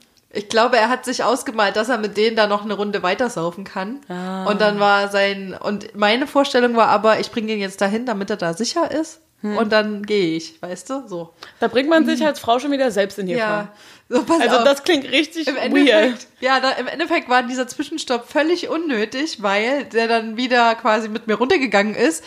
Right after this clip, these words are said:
Speaker 1: Ich hab ihn in ein Taxi gesetzt, hab mich selbst in ein anderes Taxi gesetzt und, äh, wir sind beide nach Hause gefahren,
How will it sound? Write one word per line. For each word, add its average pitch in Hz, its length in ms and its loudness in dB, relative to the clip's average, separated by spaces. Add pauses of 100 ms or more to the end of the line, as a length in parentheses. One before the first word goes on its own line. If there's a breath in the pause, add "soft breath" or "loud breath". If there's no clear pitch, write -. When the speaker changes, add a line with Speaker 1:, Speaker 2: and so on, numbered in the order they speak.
(160 loud breath)
Speaker 1:
Ich 277 160 -2
hab 285 140 4
ihn 240 180 -2
in 214 60 -6
ein 208 60 -6
Taxi 262 340 -2
gesetzt, 285 500 0
hab 240 300 0
mich 226 100 -2
selbst 214 320 0
in 214 140 0
ein - 80 0
anderes 269 320 -2
Taxi 285 320 -4
gesetzt 240 440 0
und, 214 340 -2
äh, 196 440 -2
wir 233 120 2
sind 220 100 0
beide 208 180 4
nach 208 120 0
Hause 190 200 2
gefahren, 165 460 -8